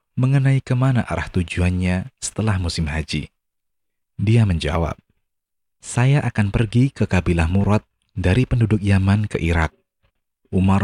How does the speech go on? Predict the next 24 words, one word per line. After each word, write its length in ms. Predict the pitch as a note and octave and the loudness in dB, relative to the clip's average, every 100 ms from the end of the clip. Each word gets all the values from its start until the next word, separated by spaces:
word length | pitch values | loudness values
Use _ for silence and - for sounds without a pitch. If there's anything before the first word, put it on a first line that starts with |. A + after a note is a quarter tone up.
| F#2+ | 0
radhiyallahu 480 | E2+ E2 D#2+ D#2+ | 0 0 0 0
anhu 320 | E2+ F#2+ F#2 F#2 | 0 0 0 -2
berkata, 720 | F2 G#2 A#2+ - D2 - A#2 _ _ _ _ _ _ _ - | -2 -2 -2 -2 -6 -8 -16 _ _ _ _ _ _ _ -8
"Saya 320 | - D#2+ E2+ | -2 2 2
akan 320 | E2+ - F2+ | 0 -2 -4
kirim 320 | - F2+ F2 | -2 0 0
surat 320 | - A2+ C#3+ - | 0 0 -2 0
ke 80 | |
wali 240 | B2+ B2 A#2 | 0 2 2
kota 240 | A2+ A2 | 0 0
Irak 320 | F#2 F#2+ F#2 | 0 0 0
mengenai 320 | G#2 A#2+ C#3 A#2+ | 2 4 4 2
kamu. 480 | - E2 B1+ - - _ _ _ _ _ _ _ - | 0 -4 -4 -8 -14 _ _ _ _ _ _ _ -16
Saya 320 | - C3 D3 | -4 0 2
bersumpah 640 | C3 A#2+ - C3+ A#2+ G2 - | 2 2 0 -2 0 -2 -2
kepada 320 | - G2+ F#2 | -4 -2 -2
Anda, 400 | F#2 A2 A2 G2 | 0 0 0 0
wahai 480 | D2 E2 D#2+ A2 A2 | 0 0 0 0 0
Amirul 400 | A2 A2 A2 A2+ | 0 0 2 2
Mukminin, 560 | A#2 F2+ A2+ A#2+ F#2+ - _ _ _ _ _ | 0 0 0 2 0 -4 _ _ _ _ _
agar 320 | - A2 A2 A#2 | -2 0 0 0
engkau 320 | A#2 A#2+ B2 | 0 2 2
tidak 240 | B2+ B2 A2 | 2 0 0
melakukannya. 720 | B2 C3 - C3 C3+ G#2+ E2+ | 0 0 0 0 2 2 0